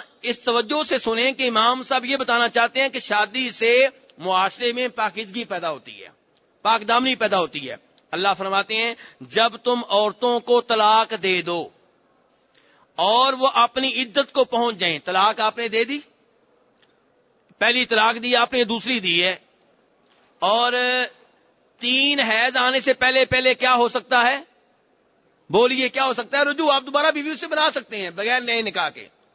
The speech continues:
لیکن تین حیض گزر گئے اور آپ نے رجوع نہیں کیا،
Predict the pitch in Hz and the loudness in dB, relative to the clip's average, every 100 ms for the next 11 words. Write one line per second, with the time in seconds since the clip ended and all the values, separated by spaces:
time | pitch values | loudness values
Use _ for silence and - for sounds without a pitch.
0 | _ _ - - 147 202 240 285 - 269 | _ _ -20 -16 -4 -2 0 -2 -2 -2
1 | 285 285 226 226 247 262 202 233 285 285 | 0 0 0 2 0 -2 0 2 4 4
2 | 269 294 294 277 269 294 294 330 339 349 | 4 4 4 2 2 0 2 2 2 0
3 | 240 170 139 | -2 -4 -4